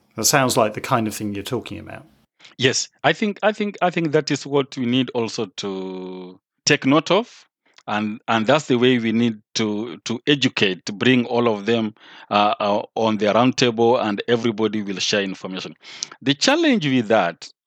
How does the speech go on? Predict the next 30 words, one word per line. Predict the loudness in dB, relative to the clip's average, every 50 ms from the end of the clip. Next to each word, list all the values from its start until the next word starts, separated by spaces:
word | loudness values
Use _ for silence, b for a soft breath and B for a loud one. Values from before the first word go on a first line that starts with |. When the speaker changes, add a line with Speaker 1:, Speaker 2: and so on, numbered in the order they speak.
| 0
Speaker 2:
is | 2 4 4 4 2 0 -4
that | -6 -2 0 2 2 2 2 -2 -4 -16 -20 _ _ _ b b b b b b b
we | -4 0 2 4 4 4
have | 4 4 2 2 2 2 0 -2
different | -4 -4 -2 0 0 2 2 0 0
customs | 0 0 0 0 2 2 2 2 2 0 -2 -4 -6 -4
in | -2 -2 -2
different | 0 0 -2 0 0 -2 -2 -2 -2 -6
communities, | -8 -8 -6 -6 -6 -6 -8 -8 -10 -10 -14 -12 -12 -14 -14 _ _ _ _ -10
Speaker 1:
Hmm. | -4 0
Speaker 2:
and | 2 2 2 4 4
these | 2 2 2 0
customs | 0 0 0 0 2 2 2 2 2 0
sometimes | 0 0 0 0 0 0 2 2 2 2 -2 -4
conflicts. | -4 -2 -2 -2 -2 -2 0 0 0 0 0 _ -14 -14 -14 -14 -16 _ _ _ _ _ b b b b b b b b b
Like, | 2 4 4 4 4 4 0 0 0
uh, | 2 4 4 2 2 0
we | 0 2 4
have | 4 4 2 0
cases | -2 -2 0 2 2 0 0 0
where | 0 2 4 4 4
customs | 2 0 0 0 0 0 0 2 2 2 0 -2 -2
may | -2 0 0 0
not | 0 0 2 2 0 -2 -4 -8 -16 -16 -16 -18 _ _ -12 -4
be | -4 -4
happy | 0 0 0 0 0 -4 -8 -6 -6 -6 -8 -8
or | -4 -2 -2 -2 0
may | -2 -2 -2 0
not | 2 4 4 4 4 2 0
accept | -4 -4 -4 -4 0 2 2 2 2 0 -6 -20 -20